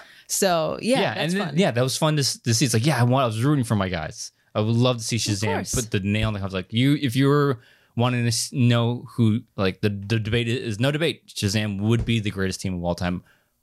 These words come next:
Speaker 2: Ver-, like, undoubtedly, if they would have won this match, I was totally rooting for them.
Speaker 1: Yeah.
Speaker 2: But
Speaker 1: But just because they lost doesn't mean that that conversation's done.
Speaker 2: Yeah.
Speaker 1: It just means that it would have been like, "How are you gonna refute that?"
Speaker 2: Yeah.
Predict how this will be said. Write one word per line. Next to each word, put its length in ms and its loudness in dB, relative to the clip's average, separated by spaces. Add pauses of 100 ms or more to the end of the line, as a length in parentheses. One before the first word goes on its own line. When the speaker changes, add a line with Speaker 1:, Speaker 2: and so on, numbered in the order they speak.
(380)
Speaker 2:
Ver-, 360 -2
like, 380 -4 (360)
undoubtedly, 920 -2
if 140 -8
they 140 0
would 200 -2
have 100 -4
won 120 0
this 140 -6
match, 200 -4
I 120 -4
was 140 -2
totally 360 0
rooting 200 -2
for 120 -8
them. 220 -10 (140)
Speaker 1:
Yeah. 320 -4 (160)
Speaker 2:
But 400 -2 (280)
Speaker 1:
But 180 0
just 200 0
because 180 0
they 100 2
lost 280 0
doesn't 260 0
mean 180 2
that 80 0
that 140 0
conversation's 540 -2
done. 440 2
Speaker 2:
Yeah. 260 2
Speaker 1:
It 100 0
just 160 2
means 300 4
that 180 4
it 60 2
would 100 4
have 60 -4
been 160 2
like, 160 0
"How 180 -6
are 60 4
you 100 4
gonna 160 4
refute 320 2
that?" 280 0
Speaker 2:
Yeah. 260 0